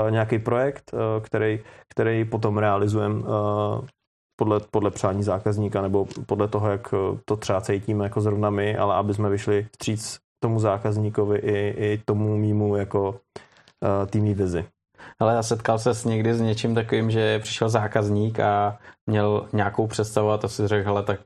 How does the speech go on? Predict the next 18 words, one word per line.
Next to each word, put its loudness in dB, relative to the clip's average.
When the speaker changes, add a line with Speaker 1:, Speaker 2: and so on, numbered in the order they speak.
Speaker 2:
sorry, 0
s -10
tímhle 0
ti 0
nepomůžu, 0
tohle 0
úplně 0
není 0
můj 0
šálek, 0
já 4
bych -2
to 0
udělal 0
takhle,“ -2
na 0
buď, -4
eh, 2